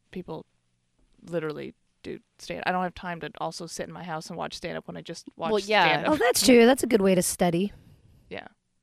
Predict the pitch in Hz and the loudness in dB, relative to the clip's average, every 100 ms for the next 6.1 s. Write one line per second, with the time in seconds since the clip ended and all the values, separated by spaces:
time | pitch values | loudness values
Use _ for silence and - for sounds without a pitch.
0 | _ - 208 - - 185 185 196 - _ | _ -4 -2 -2 -2 -2 -2 -6 -10 _
1 | _ _ _ _ _ _ 220 190 196 185 | _ _ _ _ _ _ -4 -2 -4 -6
2 | - 220 190 170 160 147 147 - - _ | -6 -6 -6 -8 -10 -10 -10 -12 -20 _
3 | _ _ _ _ _ - 220 269 - 311 | _ _ _ _ _ 4 4 4 0 0
4 | 302 240 214 208 208 190 185 269 262 330 | 2 2 2 0 -2 -4 -6 -6 -4 -2
5 | 330 214 165 165 160 226 233 269 269 277 | 0 4 2 2 -4 -6 -4 -4 -2 -4
6 | - | -10